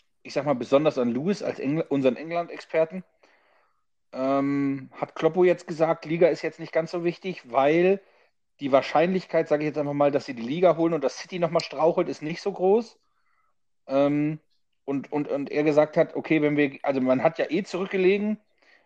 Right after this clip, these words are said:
und war dann der Gedanke vielleicht auch, okay, dann fokussieren wir uns auf F A Cup-Finale gegen Chelsea und auf die Champions League vor allen Dingen?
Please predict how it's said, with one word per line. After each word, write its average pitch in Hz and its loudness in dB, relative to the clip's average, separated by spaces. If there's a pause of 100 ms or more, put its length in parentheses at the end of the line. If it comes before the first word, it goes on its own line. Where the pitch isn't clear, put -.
(140)
und 143 -8
war 131 4
dann 165 2
der 160 4
Gedanke 156 2
vielleicht 160 0
auch, 147 -4
okay, 156 0
dann 143 2
fokussieren 160 -6
wir 156 -2
uns 147 -6
auf 143 2
F - -10
A 151 -4
Cup-Finale 160 -4
gegen 151 -6
Chelsea 160 -4
und 147 -2
auf 135 0
die - -12
Champions 170 -6
League 180 -6
vor 151 0
allen 165 0
Dingen? 180 -4